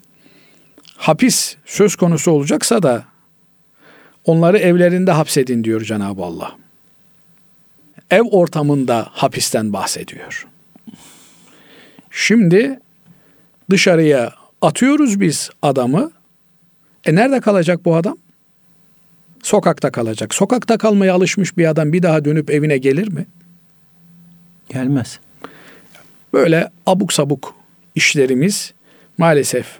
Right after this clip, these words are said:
Speaker 1: aileyi bitiriyor. Elimizde tek bir çare, Efendimiz Aleyhisselatü Vesselam'ın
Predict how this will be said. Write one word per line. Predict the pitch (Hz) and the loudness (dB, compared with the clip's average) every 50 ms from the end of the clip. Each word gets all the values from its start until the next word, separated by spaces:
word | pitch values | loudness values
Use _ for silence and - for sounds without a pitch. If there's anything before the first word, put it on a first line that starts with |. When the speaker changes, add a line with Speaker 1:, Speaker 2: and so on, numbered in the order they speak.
| - - | -8 -2
Speaker 1:
aileyi | 156 143 147 139 135 135 131 131 123 | 0 0 2 2 2 0 0 0 -2
bitiriyor. | 143 143 - - 143 139 135 131 151 190 - - _ _ _ _ _ _ _ _ _ - | -4 -4 -4 -2 -2 0 2 2 2 0 -2 -8 _ _ _ _ _ _ _ _ _ 0
Elimizde | 170 175 185 175 160 147 135 120 131 123 120 - - - | 2 2 4 2 2 0 0 -2 -2 -2 -2 -4 -6 -4
tek | - 214 220 - _ - | -2 -2 -2 -2 _ -2
bir | 139 127 120 - - - - _ _ _ - | 0 0 0 -2 -8 -12 -14 _ _ _ -6
çare, | - - 147 135 123 117 131 165 202 233 - _ _ _ _ _ _ - | -2 0 0 2 2 2 2 2 0 -2 -6 _ _ _ _ _ _ -6
Efendimiz | - 143 - 180 170 151 143 135 127 | -4 -2 0 0 0 0 0 0 0
Aleyhisselatü | 139 143 139 135 127 - - 131 135 127 120 - 147 139 | 0 0 0 0 -2 -2 -4 -4 -4 -4 -4 -4 -4 -4
Vesselam'ın | 131 - - - 127 127 127 123 123 127 151 175 175 185 | -2 -2 -2 -2 0 0 0 0 0 0 2 0 0 -2